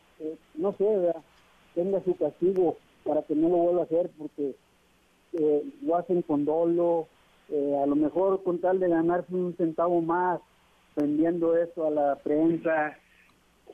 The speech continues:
porque no quiero pensar que a lo mejor lo hicieron para sesgar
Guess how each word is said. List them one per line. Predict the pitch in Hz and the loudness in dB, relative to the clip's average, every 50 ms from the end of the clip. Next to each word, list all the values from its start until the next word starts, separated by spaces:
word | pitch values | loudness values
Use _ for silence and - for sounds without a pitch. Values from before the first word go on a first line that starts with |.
| - _ | -8 _
porque | 156 156 156 165 165 | -4 -4 -2 -2 -2
no | 180 185 | -2 -2
quiero | 180 185 190 196 196 | -2 -2 -2 -2 -2
pensar | - 180 170 165 180 185 185 175 175 - _ | -4 -6 -4 -2 0 0 0 -2 -4 -8 _
que | - 160 | -6 -4
a | 156 151 | -4 -2
lo | 147 147 | -2 -4
mejor | 151 151 139 - 165 165 175 180 | -4 -6 -6 -4 -4 -4 -2 -2
lo | 175 175 | -4 -6
hicieron | 165 - 165 156 160 165 165 165 | -4 -2 -2 0 0 0 -2 -2
para | 156 - 156 151 147 | -4 -4 -6 -6 -4
sesgar | - 143 139 135 139 135 147 151 156 151 151 - | -4 -6 -6 -6 -4 -4 -2 0 0 -2 -4 -8